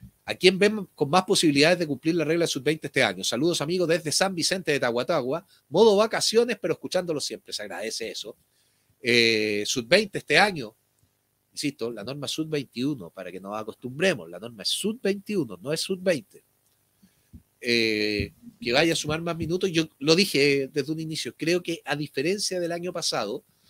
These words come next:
donde gran parte de la primera etapa del campeonato lo hizo Jason Rojas, y era el indiscutido,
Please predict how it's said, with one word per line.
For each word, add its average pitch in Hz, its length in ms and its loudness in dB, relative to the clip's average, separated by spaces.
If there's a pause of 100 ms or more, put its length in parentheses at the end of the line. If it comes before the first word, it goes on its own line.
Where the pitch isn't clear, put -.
(240)
donde 131 360 -2
gran 151 260 0
parte 196 480 -2
de 135 120 -2
la 123 220 -4
primera 139 460 0
etapa 175 380 -2
del 151 180 -4
campeonato 143 560 -6
lo 143 80 0
hizo 143 220 0
Jason 151 320 -2
Rojas, 127 320 -8 (100)
y 113 80 -6
era 110 100 -6
el 101 80 -8
indiscutido, 117 760 -4